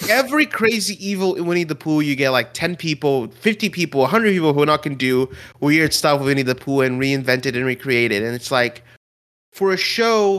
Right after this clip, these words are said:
like Doctor Who that it relies so much on public domain, you know,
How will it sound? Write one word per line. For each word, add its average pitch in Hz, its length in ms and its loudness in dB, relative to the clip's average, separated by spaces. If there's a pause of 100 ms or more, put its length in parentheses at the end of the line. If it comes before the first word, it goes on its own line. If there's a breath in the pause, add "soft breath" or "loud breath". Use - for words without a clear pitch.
like 170 200 -2
Doctor 165 280 0
Who 135 520 -2
that 127 340 0
it 147 120 -10 (360)
relies 156 420 0
so 190 140 0
much 233 280 0
on 156 120 -2
public 139 280 0
domain, 131 560 0 (1120 loud breath)
you 165 140 0
know, 151 340 2